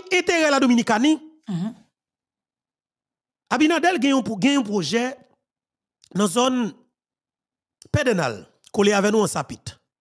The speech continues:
Speaker 1: dans le bloc sud-est pays nous.
Speaker 2: Mhm.
Speaker 1: Un projet sous vingt ans. C'est construire des villas, construire resort, belle chaîne d'hôtels, belle plage,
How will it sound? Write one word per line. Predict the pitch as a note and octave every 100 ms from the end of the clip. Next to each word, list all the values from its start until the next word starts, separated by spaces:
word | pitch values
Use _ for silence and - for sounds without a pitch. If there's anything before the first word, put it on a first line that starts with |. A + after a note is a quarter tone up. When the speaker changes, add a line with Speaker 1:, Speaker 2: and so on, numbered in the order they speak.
| _ -
Speaker 1:
dans | D3
le |
bloc | G3 G3+
sud-est | G3+ C3+ A2+
pays | - B2 G#2
nous. | F2+ _ _ _ _ -
Speaker 2:
Mhm. | D#3 G3+ - _ _ _ _ _ _ _ _ _ _ _ -
Speaker 1:
Un | F#3+
projet | A3+ A#3 C4+
sous | C4 A#3+
vingt | F3+ A3 -
ans. | - _ _ _ _ _ _ _ _ _ _ _ _ _ _ _ _ _ _ _ _
C'est | - E3+
construire | A#3 - G#3+
des | G#3
villas, | F#3 A#3 G3+ A3+ - _ _ _ _ _ _ _
construire | F#3+ D#3+ G3+ G3+
resort, | A#3+ E3 A3 - - - _ _
belle | B2+ F3+ A#3+
chaîne | A#3+ A3+
d'hôtels, | A#3+ A#3 A#3 A#3+ B3 -
belle | C#3 C4
plage, | A#3 C#4+ D4 B3+